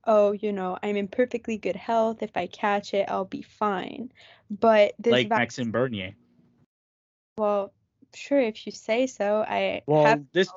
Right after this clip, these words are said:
Speaker 2: just this week on Twitter, right, he
Speaker 1: Mm.
Speaker 2: put out that he chose not to get the vaccine. And then, you know, fine, good for you, you know. However, if you get covid, you're assuming the risks.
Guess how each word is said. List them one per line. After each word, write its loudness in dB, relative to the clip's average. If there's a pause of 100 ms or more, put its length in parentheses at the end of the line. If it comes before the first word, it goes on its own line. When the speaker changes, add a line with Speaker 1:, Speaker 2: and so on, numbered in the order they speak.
Speaker 2:
just -4
this -8
week -4
on -4
Twitter, -6
right, -6 (300)
he -4
Speaker 1:
Mm. -6
Speaker 2:
put 4
out 0
that -4
he -10
chose -2 (100)
not -4
to -16
get -8
the -8
vaccine. -6 (600)
And -4
then, 0
you -2
know, 0 (140)
fine, 0
good -6
for -14
you, -4
you -6
know. -6 (240)
However, 0 (480)
if -4
you -4 (180)
get -6
covid, -2 (260)
you're 0
assuming -6
the -8
risks. -4